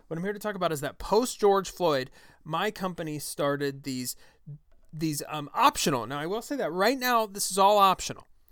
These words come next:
These optional diversity trainings, diversity trainings, okay? Th-, they're called, uh, culture, diversity, and inclusion, uh, meetings. There's a committee. You can go to these meetings.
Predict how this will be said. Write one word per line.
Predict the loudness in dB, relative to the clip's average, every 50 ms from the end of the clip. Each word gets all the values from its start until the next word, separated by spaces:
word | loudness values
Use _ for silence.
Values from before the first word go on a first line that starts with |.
| -20 -20 _ _ _ _ _
These | -6 -6 -6 -6
optional | -2 -2 -2 0 -2 -2 -4 -2 -2 -2 -2
diversity | -4 -4 -2 -2 -2 -2 -4 -8 -8 -10
trainings, | -10 -8 -10 -10 -10 -10 -12 -14 -16 -18 -6
diversity | -4 -4 0 0 0 -2 -2 -4 -6 -6 -4 -6 -6
trainings, | -8 -8 -10 -10 -10 -10 -14 -16 -18 -18 -18
okay? | -18 -14 -12 -12 -12
Th-, | -10 -12 -12
they're | -8 -8 -6
called, | 4 6 6 6 6 2 -4 -16 -20 -20 -20 _ _ _ -4
uh, | -4 -4 -4 -4
culture, | -8 -6 2 2 2 2 2 -2 -2 -2
diversity, | -2 -4 -2 -2 -2 -2 -2 -4 -4 -4 -2 -2
and | -2 -2
inclusion, | -4 -4 -8 -10 -6 0 2 2 4 2 2 -2 -6 -6 -8 -12 -16 -20 _ _ _ _ _
uh, | -10 -8 -6 -8 -8
meetings. | -8 -10 -10 -10 -12 -16 -18 -18 -20 -20 -20 _ _ _
There's | -16 -10 -10
a | -10
committee. | -10 -8 -8 -6 -4 -4 -4 -4 -8 -12 -14 -20 _ _ _ _ _ _ _ _ _ _ _ _ _ _ _ _ _ -20 -20 _ _ _
You | -12 -8
can | -6 -4
go | -4 -4
to | -4 -2
these | -4 -4 -4
meetings. | -6 -6 -6 -8 -10